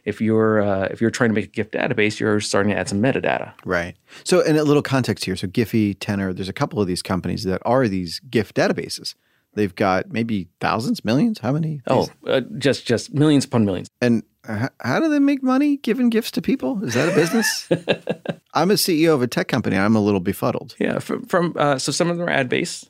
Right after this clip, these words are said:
Speaker 1: Uh, uh, some of them are, you know, once you become the sort of the re-, the repository for gifs, then all of a sudden, uh, maybe, uh, someone comes to you with, wanting to make a deal.
Speaker 2: Uh,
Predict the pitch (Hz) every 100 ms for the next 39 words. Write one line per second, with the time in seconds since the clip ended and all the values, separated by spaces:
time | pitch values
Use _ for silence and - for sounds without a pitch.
0 | - - 123 120 117 110 - 117 110 131
1 | 131 127 123 113 110 110 107 104 - 113
2 | 107 - 110 110 110 107 110 104 104 95
3 | 95 110 104 110 113 110 101 117 104 107
4 | 107 101 92 107 151 - - 101 101 98
5 | 98 107 120 107 110 104 - - - -
6 | 107 107 104 104 107 104 104 - 104 98
7 | 98 117 104 107 104 - 107 107 - 104
8 | 104 104 104 101 95 104 139 - _ -
9 | 104